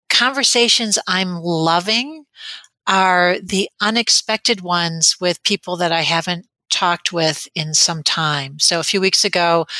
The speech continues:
I ended up having lunch with an old elementary school friend that I literally had not seen or heard from in forty years.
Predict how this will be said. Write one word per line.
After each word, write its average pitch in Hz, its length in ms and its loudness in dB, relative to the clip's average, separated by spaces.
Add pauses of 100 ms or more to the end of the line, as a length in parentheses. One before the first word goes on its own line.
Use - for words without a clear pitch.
(340)
I 190 40 -12
ended 180 260 -2
up 180 140 -2
having 180 320 -2
lunch 175 500 0
with 175 160 0
an 175 120 -2
old 180 280 2
elementary 175 540 0
school 170 240 0
friend 165 320 -2
that 156 100 0
I 160 80 2
literally 175 460 0
had 170 200 -4
not 170 220 -2
seen 175 260 2
or 156 80 -6
heard 170 220 2
from 160 240 -2
in 156 80 -2
forty 170 380 0
years. 160 560 2